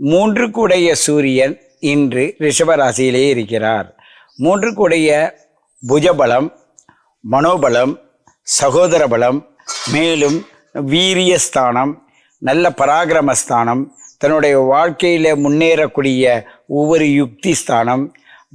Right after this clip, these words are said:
டெலிகம்யூனிகேஷனுக்கு உள்ள ஸ்தானம், மேலும் இதுக்கு பல வகைகளில் நாம் மனிதரை பயன்படுத்துவதற்கான ஸ்தானமாக பயன்படுத்துகின்ற அந்த சூரிய பகவான் எங்கே இருக்கிறார்? இன்று ரிஷபராசியில் இருக்கிறார்.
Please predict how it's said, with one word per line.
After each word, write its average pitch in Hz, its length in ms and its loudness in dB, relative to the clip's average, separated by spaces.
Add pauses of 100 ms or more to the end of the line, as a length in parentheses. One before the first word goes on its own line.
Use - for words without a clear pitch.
(140)
டெலிகம்யூனிகேஷனுக்கு 160 1040 0
உள்ள 123 180 0
ஸ்தானம், 120 580 -2 (320)
மேலும் 170 500 0 (280)
இதுக்கு 180 420 -2
பல 190 400 0
வகைகளில் 170 720 0
நாம் 151 380 -2
மனிதரை 160 680 0 (200)
பயன்படுத்துவதற்கான 131 1300 0 (320)
ஸ்தானமாக 143 840 0
பயன்படுத்துகின்ற 127 840 -2
அந்த 117 240 -2
சூரிய 139 400 0
பகவான் 113 640 -6 (340)
எங்கே 156 340 0
இருக்கிறார்? 131 480 0
இன்று 139 300 -2 (100)
ரிஷபராசியில் 127 720 -2
இருக்கிறார். 104 580 -4